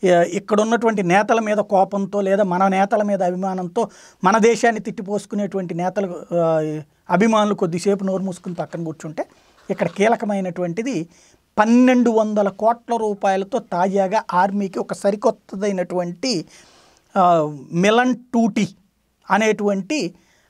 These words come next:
ఆ, మె-, ప్రత్యేక సామాగ్రిని ఇస్తున్నారు. ఇది fire and forget అంటారన్నమాట వీటిని. అంటే ఒక్కసారిగా మన భుజం మీద తీసుకుని వెళ్ళి శత్రువులకు సంబంధించినటువంటి లక్ష్యాన్ని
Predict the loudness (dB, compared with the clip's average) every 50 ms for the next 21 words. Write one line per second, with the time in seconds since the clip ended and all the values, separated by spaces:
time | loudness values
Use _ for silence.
0 | _ 2 2 4 4 4 2 0 -2 0 2 2 2 2 0 0 0 0 0 0
1 | 2 2 2 2 2 2 -2 0 0 0 2 2 0 0 -2 -4 -6 -8 -10 -10
2 | -12 -12 -12 -14 _ -8 -6 -2 -2 -2 -2 -4 _ 0 2 2 4 4 2 2
3 | 2 0 -2 -4 -4 -4 -2 -2 -2 -4 -4 -4 -6 -8 -8 -8 -12 -16 -16 -20
4 | -20 -20 _ _ -20 _ _ _ -20 -18 _ -2 -2 0 0 -2 -6 -10 -12 -20
5 | _ _ _ _ _ -20 _ -2 0 2 4 4 4 2 2 -2 -4 _ _ -4
6 | -2 -2 -2 -2 0 2 2 2 2 2 2 2 2 2 2 0 0 -2 -4 _
7 | _ _ _ _ _ -4 0 0 2 4 4 4 4 4 4 4 4 4 2 2
8 | 0 -4 _ _ _ _ _ -6 -6 -6 -6 -6 -6 -4 -4 -2 -2 -2 -2 -2
9 | -4 -6 -6 -8 -12 _ _ _ _ _ _ _ _ -2 0 0 0 2 2 2
10 | 4 4 2 0 0 -2 -4 -4 -4 -6 -6 -8 -8 -8 -10 -8 -6 -6 -8 -6
11 | -6 -4 -4 -4 -6 -4 0 2 2 2 2 0 -2 -4 -6